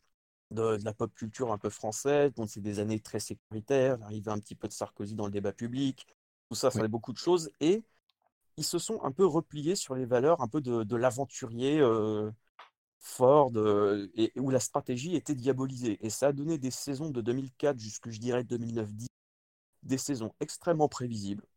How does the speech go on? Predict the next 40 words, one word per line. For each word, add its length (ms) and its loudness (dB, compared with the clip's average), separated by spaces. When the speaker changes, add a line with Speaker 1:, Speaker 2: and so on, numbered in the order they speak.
Speaker 1:
extrêmement 560 -4
chiantes, 380 -8
où 80 -8
thématiquement, 580 -2
l'équipe 360 -6
qui 80 -6
était 140 -6
en 140 -4
minorité 540 -2
à 120 2
la 140 -8
réunification, 680 -6
ils 60 -6
se 80 -14
faisaient 180 -4
éliminer 460 -4
un 100 -2
par 240 4
un, 180 0
ce 100 -20
qui 80 -8
est 40 -2
le 60 -6
Speaker 2:
Oui. 280 6
Speaker 1:
b.a-ba 40 4
de 60 -2
la 80 4
stratégie, 640 -6
mais 220 -6
qui, 160 -20
pas 120 -6
grand 400 0
intérêt, 420 2
parce 140 -20
que 60 -10
c'est 200 -8
très 180 -6
prévisible 500 -6
au 40 -6
final. 320 0